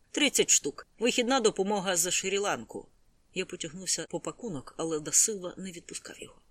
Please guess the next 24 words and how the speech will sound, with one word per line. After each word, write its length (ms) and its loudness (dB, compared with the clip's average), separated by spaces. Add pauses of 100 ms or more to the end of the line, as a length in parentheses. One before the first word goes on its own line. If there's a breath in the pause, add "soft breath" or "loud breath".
(360)
«У 100 -4
тебе 280 6
є 140 6
два 160 0
тижні 420 0
покровительства 800 2
від 180 -4
Санджая», — 600 -2 (260)
нагадав 420 -8
він, 220 -4
дивлячись 480 -6
мені 140 -14
в 200 -18
очі. 280 -6 (380 soft breath)
«А 120 -2
потім, 420 2
чому 300 4
б 80 -2
тобі 300 4
не 100 6
спробувати 640 4
мене 240 4
вбити, 380 -2
га? 260 0